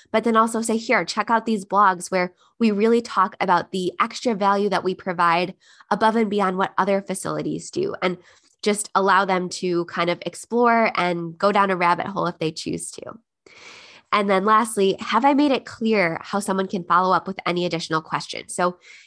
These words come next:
is there contact information for a manager or a phone number to call or anything like that? So really take some time on this today, because again, this is one of the most powerful yet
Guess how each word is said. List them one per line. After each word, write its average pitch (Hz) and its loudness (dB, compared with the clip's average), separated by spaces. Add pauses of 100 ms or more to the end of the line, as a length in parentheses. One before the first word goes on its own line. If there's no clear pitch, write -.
(120)
is 190 -4
there 190 0
contact 190 -4
information 170 -2
for 165 -4
a 175 -6
manager 247 2
or 165 0
a 165 -4
phone 208 0
number 202 0
to 202 -4
call 180 2
or 170 -2
anything 175 -4
like 160 -8
that? - -8 (960)
So 269 4
really 302 4
take 254 -2
some 226 -2
time 185 0
on 170 2
this 160 -4
today, 156 -4
because 214 -2
again, 196 0
this 185 -4
is 202 -6
one 226 2
of 262 0
the 262 2
most 196 0
powerful 190 0
yet 208 2